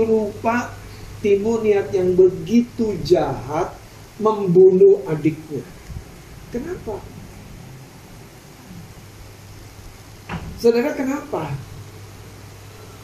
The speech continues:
Coba lihat delapannya. Kata Kain kepada Habel adiknya, "Marilah kita pergi ke padang." Ketika mereka ada di padang, tiba-tiba Kain memukul Habelnya adiknya,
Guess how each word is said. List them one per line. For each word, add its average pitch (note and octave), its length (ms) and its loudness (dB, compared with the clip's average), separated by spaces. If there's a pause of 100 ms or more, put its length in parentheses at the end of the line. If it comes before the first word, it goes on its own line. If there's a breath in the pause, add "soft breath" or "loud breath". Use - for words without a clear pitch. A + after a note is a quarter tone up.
(1080)
Coba G3+ 240 4
lihat G3 240 2
delapannya. F3 480 2
Kata B3 320 -4
Kain B3+ 240 -4
kepada G#3 240 0
Habel F3+ 320 2
adiknya, F3+ 400 0
"Marilah G#3 320 6
kita G#3+ 320 -2
pergi G3 320 -2
ke - 80 -4
padang." F#3 560 0
Ketika F#3+ 400 -2
mereka F3+ 400 0
ada D#3+ 80 2
di D#3 80 0
padang, F#3 320 0
tiba-tiba F3 480 2
Kain F#3 160 -2
memukul F3 320 -2
Habelnya E3 400 0
adiknya, E3+ 320 -4